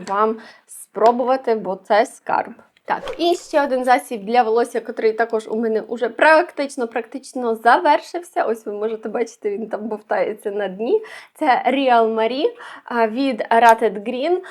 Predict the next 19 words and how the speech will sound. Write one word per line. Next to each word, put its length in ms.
А, 240
це 220
спрей 600
для, 680
е, 120
шкіри 440
голови. 880
Він, 400
е, 580
побуджує, 1120
<laughs> 320
ріст 360
волосся. 840
Е, 260
називається 500
він 180
Energizing 880
Scalp 420
Spray. 600